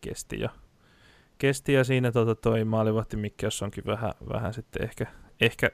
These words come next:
feikkasi loukkaantumista tai jotain. Tai en, en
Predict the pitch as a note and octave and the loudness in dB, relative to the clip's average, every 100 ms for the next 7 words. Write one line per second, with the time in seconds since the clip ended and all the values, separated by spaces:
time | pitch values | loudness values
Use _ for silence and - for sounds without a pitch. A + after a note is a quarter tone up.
0 | - - A2 G#2+ - - G2+ - - G2 | -4 -2 -2 -2 -6 -6 -6 -6 -6 -4
1 | - E2+ - D#2+ - G#1+ A#1+ - A1 A#2 | -6 -8 -8 -10 -8 -6 -6 -6 -6 -8
2 | - - - - A#2 - _ - - - | -12 -14 -6 -2 -2 -4 _ -20 -20 -20
3 | - _ - | -20 _ -8